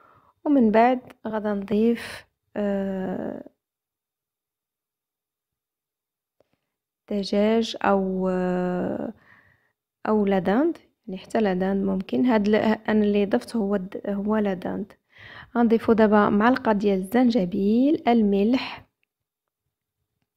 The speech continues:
كيبقى على حسب الذوق، وهنا الكركم أو الخرقوم البلدي،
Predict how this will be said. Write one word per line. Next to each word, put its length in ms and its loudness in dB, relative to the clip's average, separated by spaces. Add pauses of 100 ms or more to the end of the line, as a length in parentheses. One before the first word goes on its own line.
(140)
كيبقى 320 -10
على 160 -6
حسب 420 -4 (240)
الذوق، 600 -8 (800)
وهنا 420 2
الكركم 680 2
أو 480 2
الخرقوم 640 0
البلدي، 680 -2